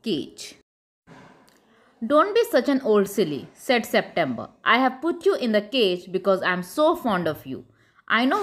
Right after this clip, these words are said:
what's good for you much better than you do yourself. Sing me a little song and I will give you a piece of sugar." So the princess requested the little bird to sing a song and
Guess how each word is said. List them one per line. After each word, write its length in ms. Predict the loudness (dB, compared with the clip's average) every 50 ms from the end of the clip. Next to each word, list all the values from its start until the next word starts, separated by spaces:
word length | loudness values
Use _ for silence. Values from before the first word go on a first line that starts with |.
| 2
what's 260 | 4 4 4 2 2 2 2
good 180 | 2 2 0 0
for 100 | 2 2 2 2 0
you 80 | 0 0 -2 0 0
much 240 | 0 -2 -2 -2 -2 0 0
better 240 | 2 2 2 0 0 0
than 160 | -2 -2 -2 -2 -4
you 40 | -4 -4 -2
do 80 | -2 -2 0 0 0
yourself. 500 | 0 -2 -2 -4 -4 -4 -4 -4 -6 -12 -20 _ _ _ _ _ _ _ _ _ -6 -2
Sing 200 | 0 0 0 2 2
me 40 | 2 4
a 80 | 4 2
little 240 | 2 2 0 -2 -2 -2
song 340 | 0 2 2 2 2 0 -2 -4 -2
and 120 | 0 2 2
I 20 | 2 2
will 100 | 0 -2 -2 -2 -2
give 160 | -2 0 -2 -2
you 140 | -4 -4 -4 -6
a 20 | -6 -6 -8
piece 240 | -8 -8 -8 -4 -2 0 0
of 180 | 0 -2 -6 -18 _ _ _ -6 -2
sugar." 280 | 0 0 2 0 -2 -6 -8 _ _ _ _ 0 2
So 120 | 4 4 4
the 60 | 4 2 2
princess 500 | 0 0 0 0 0 -2 -2 0 0 0 0
requested 640 | -2 0 -2 -2 -2 -2 -2 -2 -2 0 0 2 2 4
the 120 | 4 4 4 2 -2 -6 -14 _ _ _ _ _ _ _ _ _ _ _ _ _ _ _ _ _ _ _ _ _ _ -6 -4 -2
little 260 | 0 2 4 4 4 4 4 6
bird 340 | 6 6 4 2 -2 -8 -14 -20 _ _ _ _ _ _
to 180 | -8 -8 -8 -6 -4
sing 260 | -4 -2 -2 -2 -4 -4
a 20 | -6 -4
song 420 | -2 0 2 2 2 0 -2 -2 -4 -6 -4 -2
and 200 | -2 -2 -4 -4